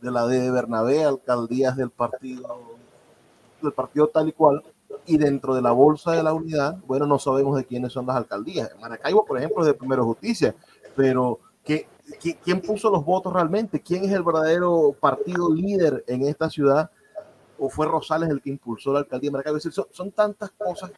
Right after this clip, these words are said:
que, que el misterio de haberse robado el nombre de Mesa de la Unidad Democrática para los intereses de un pequeño grupo de partidos, bueno, ha, ha dejado a la oposición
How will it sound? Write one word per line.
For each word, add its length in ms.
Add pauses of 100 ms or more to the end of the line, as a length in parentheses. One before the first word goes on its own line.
que, 180 (320)
que 160
el 200
misterio 640
de 60
haberse 300
robado 800 (220)
el 160
nombre 340
de 140
Mesa 380
de 80
la 80
Unidad 340
Democrática 800 (260)
para 160
los 160
intereses 540 (180)
de 240
un 200
pequeño 420
grupo 320
de 80
partidos, 600 (400)
bueno, 260 (500)
ha, 640
ha 140
dejado 360
a 40
la 60
oposición 720